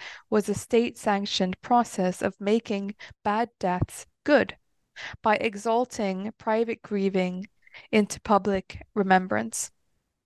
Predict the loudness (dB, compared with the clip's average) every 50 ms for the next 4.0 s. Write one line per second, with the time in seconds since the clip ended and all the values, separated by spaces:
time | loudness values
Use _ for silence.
0 | -12 -12 -12 -12 -14 _ -6 -2 2 2 2 2 0 -2 -2 0 0 2 2 2
1 | 0 0 -2 -4 -4 -8 -10 -10 -4 0 2 2 2 2 0 0 0 0 0 0
2 | 0 0 0 0 0 -2 -2 0 -2 -4 -2 -4 -4 -2 0 2 2 0 0 -2
3 | -2 -2 0 0 0 0 0 -2 -2 -2 -2 0 0 2 2 0 0 -2 -2 -4